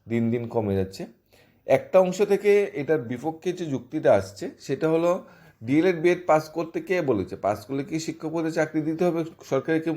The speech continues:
কি এরকম বাধ্যবাধকতা আছে? ঠিক আছে, এরকম একটা নেগেটিভ নিউজ উঠে যাচ্ছে। কিন্তু কথা এটা না, আমরা বিএড, ডিএলএড পাস করে বসে আছি মানে আমাদের শিক্ষকতা চাকরি দিতে হবে, এটা না। কিন্তু যে শূন্যবোধগুলি আছে,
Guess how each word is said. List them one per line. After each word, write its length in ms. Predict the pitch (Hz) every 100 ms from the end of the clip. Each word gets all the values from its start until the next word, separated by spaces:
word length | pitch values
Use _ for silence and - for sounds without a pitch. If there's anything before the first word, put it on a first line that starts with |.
| 156 147 151
কি 100 | 151
এরকম 360 | 143 160 151
বাধ্যবাধকতা 680 | 104 95 117 131 147 160 170
আছে? 320 | 175 - 98 - _ _ _ _ _ -
ঠিক 120 | 196
আছে, 220 | 214 -
এরকম 440 | 107 117 139 165 147
একটা 240 | 139 151
নেগেটিভ 520 | 135 113 107 117 143
নিউজ 280 | 196 139 101
উঠে 200 | 98 98
যাচ্ছে। 300 | 92 - - - _ _ _ -
কিন্তু 340 | 208 254 247 -
কথা 300 | 139 131 190
এটা 220 | 185 143
না, 360 | 117 - - _ _ _
আমরা 520 | - 127 147 170 160 107
বিএড, 420 | 101 123 156 156
ডিএলএড 300 | 165 170 -
পাস 260 | 127 120 -
করে 160 | 160
বসে 300 | 135 104 127
আছি 180 | 127 151
মানে 220 | 156 165
আমাদের 240 | 170 165 170
শিক্ষকতা 380 | 170 185 180
চাকরি 300 | 180 185 190
দিতে 200 | 185 180
হবে, 160 | 190 170
এটা 240 | 196 185
না। 80 | 95 - _ _ _ _ -
কিন্তু 420 | 196 196 220 - - _ _
যে 280 | 117 104 165
শূন্যবোধগুলি 680 | 165 160 165 185 190 190 190
আছে, 340 | 175 175 185